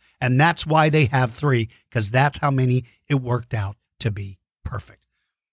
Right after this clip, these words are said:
All right, Joey Saurolophus, age five, wanted to ask if any dinosaurs only ate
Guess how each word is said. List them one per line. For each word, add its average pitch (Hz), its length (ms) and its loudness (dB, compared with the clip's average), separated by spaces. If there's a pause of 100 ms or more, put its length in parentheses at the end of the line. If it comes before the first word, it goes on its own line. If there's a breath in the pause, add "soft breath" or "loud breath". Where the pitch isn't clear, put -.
(160)
All 220 60 6
right, 165 260 4
Joey 240 380 2
Saurolophus, 185 840 2
age 156 220 0
five, 160 340 4
wanted 151 240 2
to 143 240 -4
ask 143 320 2
if 120 100 -4
any 262 220 0
dinosaurs 196 600 0
only 160 440 2
ate 131 260 2